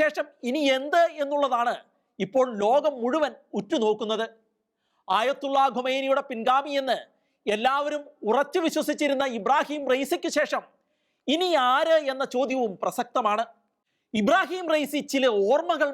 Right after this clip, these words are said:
മാത്രമായി മാറ്റപ്പെടുമ്പോൾ ഇറാന്റെ തീവ്ര ഇസ്ലാമിക യാഥാസ്ഥിതിക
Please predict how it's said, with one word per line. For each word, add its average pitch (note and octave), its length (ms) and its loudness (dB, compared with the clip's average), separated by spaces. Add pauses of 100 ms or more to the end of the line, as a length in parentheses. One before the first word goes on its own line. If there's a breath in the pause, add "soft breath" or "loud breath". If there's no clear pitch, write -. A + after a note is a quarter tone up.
മാത്രമായി B3 520 0
മാറ്റപ്പെടുമ്പോൾ G#3+ 640 -2 (580)
ഇറാന്റെ B3 460 2 (140)
തീവ്ര C4+ 340 0 (160)
ഇസ്ലാമിക C4+ 500 0 (140)
യാഥാസ്ഥിതിക C4 600 -2